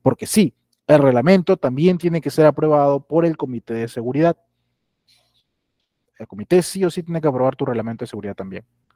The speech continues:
Entonces es importante también que, este, acreditemos, eh, en el acta, obviamente, el acta de reunión de comité, que se ha aprobado el reglamento.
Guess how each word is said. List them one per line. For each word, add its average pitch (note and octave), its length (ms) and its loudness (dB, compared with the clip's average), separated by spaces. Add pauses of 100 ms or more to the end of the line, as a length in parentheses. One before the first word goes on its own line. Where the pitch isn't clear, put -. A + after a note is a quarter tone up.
(1000)
Entonces G#2+ 440 -8
es A2 200 -8
importante C3 500 0
también C#3 400 0 (440)
que, D3+ 320 4
este, A#2+ 200 -4
acreditemos, B2 680 0 (920)
eh, A2+ 260 -4
en C3+ 100 2
el C#3 140 6
acta, D3 280 0
obviamente, B2+ 360 -2
el A#2 80 -2
acta A2+ 240 -6
de - 20 -4
reunión G#2+ 220 -8
de A2+ 80 -8
comité, C3 520 -2
que A#2 280 -8
se A2+ 240 -6
ha A2 180 -2
aprobado G#2 360 -4
el G2+ 60 -8
reglamento. C3+ 480 -2